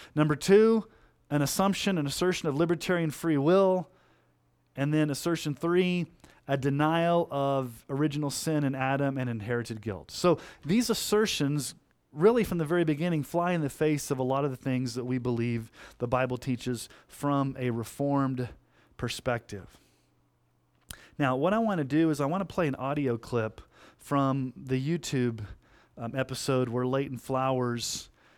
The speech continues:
um, had, had an interview with the Bible Bro Down guys. Now, I, I can't deal with the entire clip. That would be a long, but, uh, this is just a, a sampling. Uh, uh, this is, I think, about a five-minute clip. Um, I may stop it and interact with it along the way as we listen to it,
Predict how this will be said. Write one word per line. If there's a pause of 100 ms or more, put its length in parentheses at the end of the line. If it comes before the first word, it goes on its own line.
(280)
um, (200)
had,
had
an
interview
with
the
Bible
Bro
Down
guys.
Now,
I,
I
can't
deal
with
the
entire
clip.
That
would
be
a
long,
but,
uh, (280)
this
is
just
a,
a
sampling. (340)
Uh, (260)
uh, (100)
this
is,
I
think,
about
a
five-minute
clip. (340)
Um,
I
may
stop
it
and
interact
with
it (240)
along
the
way
as
we
listen
to
it,